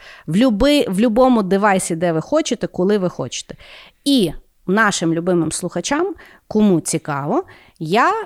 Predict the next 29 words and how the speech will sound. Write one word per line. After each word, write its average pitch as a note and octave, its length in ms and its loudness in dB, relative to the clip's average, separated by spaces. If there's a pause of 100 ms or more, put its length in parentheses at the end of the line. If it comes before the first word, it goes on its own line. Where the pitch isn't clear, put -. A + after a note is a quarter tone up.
(160)
е, E3+ 600 -2
зашила B3 440 -2
промокод. B3+ 580 -4 (140)
Промокод F3 500 0 (140)
"Shit - 300 -4
I D#3+ 140 0
Know". D3 180 0 (720)
Заходите F3 560 -2
на D3+ 140 -2
сайт, D4 280 -4
вводите E3+ 300 -2
промокод D#3+ 520 -4
і F#3 80 -2
отримуєте B3 500 0
тридцять G3 440 -2
відсотків D#3+ 400 -6
знижки. E4 420 -2 (300)
Промокод F3 500 0
буде F3+ 300 0
діяти A#3+ 440 -2
до G3 340 0
чотирнадцятого F3 640 -4
листопада. C#3 540 -6 (380)
Лінка, G3+ 540 0 (160)
де E3 400 -2
це - 120 -6
все D#3 360 -4
можна D#3 440 -2
купити, D4 540 -2